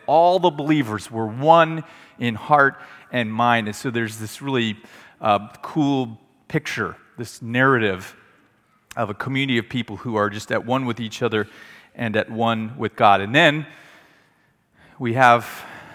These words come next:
this story of Ananias and Sapphira,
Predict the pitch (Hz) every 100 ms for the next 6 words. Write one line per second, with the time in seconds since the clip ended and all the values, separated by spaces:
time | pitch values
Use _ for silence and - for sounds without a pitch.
0 | - - - 120 - - 127 117 104 104
1 | - 113 104 101 98 - 113 107 104 98
2 | 98 85 - - _ _ _ _ _ _
3 | 113 101 95 90 95 _ _ _ _ _
4 | - 113 - 117 117 101 92